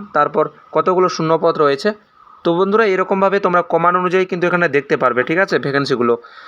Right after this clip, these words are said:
তো সেই হিসেবে হেডকোয়ার্টার সেন্ট্রাল এয়ার কমান্ডে দেখতে পাচ্ছ শূন্যপদ কতগুলো রয়েছে, তারপর ইস্টার্ন এয়ার কমান্ডে দেখতে পাচ্ছ, ঠিক আছে। একই রকমভাবে নিচের দিকে আবার তোমরা দেখতে পারবে এয়ারফোর্স সেন্ট্রাল অ্যাকাউন্ট অফিস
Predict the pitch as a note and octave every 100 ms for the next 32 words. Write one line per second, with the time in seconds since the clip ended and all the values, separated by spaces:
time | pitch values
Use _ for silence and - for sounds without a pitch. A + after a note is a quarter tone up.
0 | - - D3+ F#3+ F#3 F#3+ F3+ D#3+ - F3+
1 | F3 E3+ - _ - F3 D#3+ E3 F3+ F3
2 | F3 E3+ E3 E3 E3 E3 E3 E3 - F#3+
3 | G3+ _ _ - - D#3+ D#3 D#3+ - E3
4 | D#3+ D#3+ D#3 D3+ E3+ E3+ _ _ - D#3
5 | D#3 E3 D3 C#3+ E3+ E3+ E3 - D#3+ E3
6 | D#3+ D3+ E3+ D#3+ - E3+ E3+ _ _ _
7 | _ F3 G#3 G3+ C3+ - _ - D3 F3
8 | F3 E3+ E3 E3 D#3+ F3+ D#3+ E3 D#3+ D#3
9 | D#3+ E3 D#3+ D3+ E3+ D#3+ D#3 E3 E3 -
10 | _ D3 D#3+ - F#3 F3+ - _ - F#3
11 | F3+ F3+ G3+ F3 F3 E3+ E3 F3+